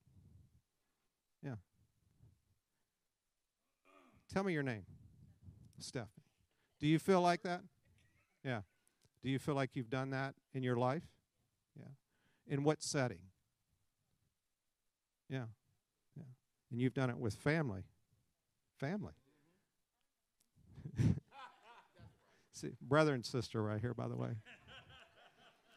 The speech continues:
But who would say in here the hardest people to minister to is your family? Like, yeah. Like, dang, that's,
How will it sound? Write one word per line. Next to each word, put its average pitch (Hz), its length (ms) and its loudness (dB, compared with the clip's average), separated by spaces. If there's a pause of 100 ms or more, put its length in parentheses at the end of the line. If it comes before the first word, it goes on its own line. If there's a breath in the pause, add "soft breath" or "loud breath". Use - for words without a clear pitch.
(320)
But 185 140 8 (800)
who 262 160 12
would 247 220 6
say 160 320 8
in 139 80 4
here 131 200 8
the 117 140 4
hardest 156 360 8
people 127 280 4
to - 200 -4
minister 120 440 0
to 120 260 2
is 104 140 0
your 107 120 -2
family? 110 520 -8 (1400)
Like, 123 200 2
yeah. 143 240 10 (600 soft breath)
Like, 113 200 -4
dang, 139 420 4
that's, 131 280 2